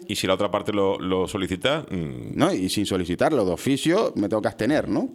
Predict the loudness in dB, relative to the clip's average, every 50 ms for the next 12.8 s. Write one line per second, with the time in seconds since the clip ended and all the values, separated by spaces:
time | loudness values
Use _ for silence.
0 | -12 -12 -6 -4 -2 0 2 2 2 2 2 0 -2 -4 -4 -2 -2 0 2 2
1 | 2 2 2 2 2 0 0 -2 -2 -2 0 0 0 0 2 0 -2 -2 -2 -4
2 | -4 -2 0 0 0 0 -2 -2 -2 0 0 0 0 0 0 0 0 0 0 -2
3 | 0 0 0 0 0 0 -2 -2 -2 -2 -2 -4 -6 -2 0 2 2 4 4 2
4 | 2 2 0 0 -2 -2 -2 0 0 0 0 0 0 0 0 -2 -2 0 0 2
5 | 2 0 0 0 -2 0 0 0 -2 0 0 0 0 0 0 0 0 0 0 0
6 | 0 -2 -2 -2 -2 -2 -4 -4 -4 -4 -6 -6 -8 -8 -4 -2 -2 -2 -2 -4
7 | -6 -10 -16 -20 _ -20 -20 -20 -20 -20 -20 -20 -20 -20 -20 -20 -20 -20 -20 -20
8 | -20 -20 -20 -20 -20 -20 -20 -10 -8 -6 -4 -4 -4 -2 -2 -2 0 0 -2 -2
9 | -2 -2 0 0 0 0 0 0 0 -2 0 0 -2 0 0 0 0 0 0 0
10 | 0 0 -2 -2 -2 -2 -2 -2 -2 -2 0 0 0 0 -2 -2 0 0 2 2
11 | 2 0 0 -2 -2 -4 -4 -2 0 0 2 2 0 0 -2 -4 -4 _ -2 0
12 | 2 2 0 0 0 -2 -4 -4 -6 -8 -4 -4 -4 -4 -4 -8